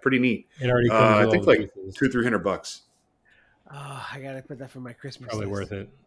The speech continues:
Speaker 2: It's probably worth it.
Speaker 1: Yeah,
Speaker 3: Oh,
Speaker 1: it
Speaker 3: it's
Speaker 1: is.
Speaker 3: so worth it.
Speaker 1: It's beautiful.
Speaker 2: Well, and the DeLorean, th-, that's the funny thing is, like, the DeLorean,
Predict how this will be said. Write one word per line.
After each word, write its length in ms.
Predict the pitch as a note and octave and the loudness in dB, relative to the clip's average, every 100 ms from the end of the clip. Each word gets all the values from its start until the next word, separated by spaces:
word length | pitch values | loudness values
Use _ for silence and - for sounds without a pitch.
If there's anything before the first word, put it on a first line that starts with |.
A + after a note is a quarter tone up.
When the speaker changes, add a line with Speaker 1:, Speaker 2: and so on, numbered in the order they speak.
| _ | _
Speaker 2:
It's 80 | - | -6
probably 240 | A#2 G2 | -4 -4
worth 220 | F#2+ F#2 | -8 -10
it. 160 | F#2+ - _ _ _ _ - | -10 -12 _ _ _ _ -2
Speaker 1:
Yeah, 140 | G2 | 0
Speaker 3:
Oh, 120 | F#2 | 2
Speaker 1:
it 80 | G#2 | 2
Speaker 3:
it's 80 | G2 | 2
Speaker 1:
is. 60 | E2 | 2
Speaker 3:
so 120 | C#3 | -2
worth 240 | C3 C#3+ A#2+ | -2 -4 -6
it. 180 | G#2+ - _ | -14 -16 _
Speaker 1:
It's 160 | G2 - | -8 -4
beautiful. 400 | A2+ E2 - - _ _ _ _ _ _ _ _ _ _ _ - G3+ | -2 -2 -6 -16 _ _ _ _ _ _ _ _ _ _ _ -20 -8
Speaker 2:
Well, 180 | C#3+ E3 | 0 2
and 180 | E3 E3+ | 4 4
the 60 | F3 | 4
DeLorean, 580 | G#3 A3+ G3+ E3 C#3+ | 4 4 4 4 0
th-, 140 | D#3 E3+ | -4 0
that's 200 | F#3 F#3 | -2 0
the 100 | G#3+ | -2
funny 280 | D#3 C#3 B2 | 0 0 0
thing 260 | A#2 G#2+ | -2 -4
is, 160 | G2+ G2 | -6 -6
like, 140 | A2+ | -4
the 80 | A2 | -4
DeLorean, 760 | G#2+ A#2+ C#3 D#3 D3+ B2 A2+ | -4 -2 0 0 0 0 -4